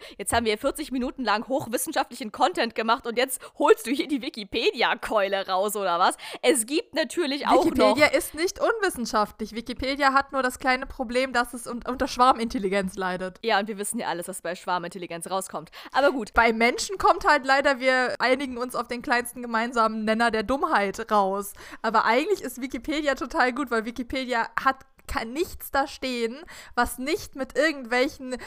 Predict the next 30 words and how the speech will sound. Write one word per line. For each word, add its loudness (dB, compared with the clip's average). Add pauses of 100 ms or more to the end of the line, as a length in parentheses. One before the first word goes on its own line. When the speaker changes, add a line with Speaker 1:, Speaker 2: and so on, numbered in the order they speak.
(200)
Speaker 2:
Querverweisen 2
und -12
Quellen 2 (140)
belegt -2
ist. -4 (720)
Und -2
es 0
ist -8
eigentlich 0 (160)
ganz 2
gut -10
aufgebaut. -2 (600)
Nur 4
unsere 4
Lehrer 4
haben 2
uns -4
alle 0
beigebracht, 0
dass -10
Wikipedia -4
keine -4
Quelle 2
ist, -6
aber 0
Wikipedia 0
ist -4
eine 0
Zusammenstellung 2
aus 0